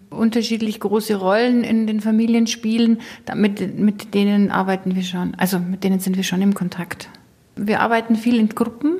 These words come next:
weil, also gerade was Sie vorhin angesprochen haben mit dieser Psychoedukation, das ist, spielt ja auch bei uns in der Zusammenarbeit mit den Frauen eine große Rolle. Was ma-, was hat meine Krankheit für eine Auswirkung auf mich? Wie kann ich damit umgehen? Und was hat's dann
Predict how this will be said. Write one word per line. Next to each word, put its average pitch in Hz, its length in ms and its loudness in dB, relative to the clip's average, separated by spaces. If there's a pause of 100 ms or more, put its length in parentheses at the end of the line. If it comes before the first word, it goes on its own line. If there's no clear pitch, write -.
(440)
weil, 220 340 2
also 220 240 0
gerade 226 220 -2
was 220 120 -6
Sie 262 80 0
vorhin 233 240 2
angesprochen 233 560 2
haben 220 140 0
mit 220 160 0
dieser 214 140 -6
Psychoedukation, 214 1300 2 (840)
das 208 160 -4
ist, 214 120 -6
spielt 226 280 0
ja 208 160 2
auch 196 40 0
bei 202 120 2
uns 226 180 4
in 226 60 2
der 214 100 2
Zusammenarbeit 202 640 -2
mit 214 140 -4
den 208 100 0
Frauen 202 300 0
eine 202 80 0
große 202 360 -2
Rolle. 202 280 2 (460)
Was 214 180 2
ma-, 220 160 4
was 220 320 -2 (160)
hat 220 200 0
meine 220 360 0
Krankheit 233 520 0
für - 100 0
eine 214 180 4
Auswirkung 220 480 0
auf 196 180 0
mich? 240 340 2
Wie 220 120 -4
kann 226 180 2
ich 220 140 -2
damit 214 260 -2
umgehen? 254 400 2
Und 220 140 -2
was 220 180 -2
hat's 220 180 -2
dann 214 200 0